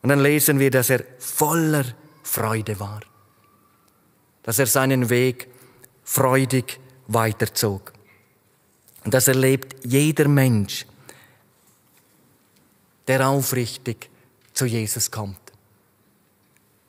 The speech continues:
Und der Kämmerer hat es erlebt. Er wusste, „Ich bin begnadigt.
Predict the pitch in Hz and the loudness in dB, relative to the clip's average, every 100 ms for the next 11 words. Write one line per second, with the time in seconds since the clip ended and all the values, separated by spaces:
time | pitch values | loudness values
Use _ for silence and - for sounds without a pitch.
0 | _ - 123 - 131 147 147 151 147 135 | _ -4 -2 0 2 2 2 2 0 -2
1 | 147 139 127 110 - - _ _ - - | 0 0 -2 -6 -14 -20 _ _ -20 -4
2 | 117 123 123 143 165 - - 147 139 - | 0 2 4 4 4 0 -2 -4 -6 -18
3 | - - _ 139 110 - 147 151 160 147 | -20 -20 _ -6 -6 -4 0 0 2 0
4 | 120 127 120 120 120 - | 0 -2 -2 -4 -8 -16